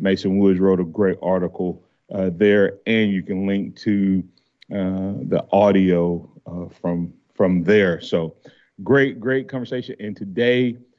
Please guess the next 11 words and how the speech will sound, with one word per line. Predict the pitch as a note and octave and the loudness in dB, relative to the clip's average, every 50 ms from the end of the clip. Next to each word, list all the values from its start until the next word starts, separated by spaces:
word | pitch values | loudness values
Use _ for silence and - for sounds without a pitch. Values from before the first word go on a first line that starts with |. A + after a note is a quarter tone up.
| _ _ - | _ _ -8
we | G#2+ G#2+ | -4 -2
have | A#2 A2+ A2 | -2 -2 0
another | A2 G#2 G2+ G#2 G#2+ A2 G#2+ G#2+ G#2 | -2 0 2 4 4 4 4 2 0
surprise | - - G2+ - - G#2+ G#2+ G2+ F#2+ - - | 0 -4 -8 -4 -2 0 0 0 -2 -2 -2
for | A2 G#2 | 0 0
you | G#2 G2+ G#2 G2 F#2 | 2 2 0 0 -2
kicking | F#2+ - A#2 G2+ A2 G#2 | -4 -4 -4 -4 -2 -2
off | G#2 G2 F#2 - | -2 -2 -2 -4
the | G2+ | -8
second | - - - A2+ G2+ - G#2+ G2 - | -10 -2 0 0 0 0 -2 -6 -4
quarter. | - - G#2+ G#2+ G#2 G2+ G2+ F#2+ - | 0 4 4 6 6 4 2 0 -2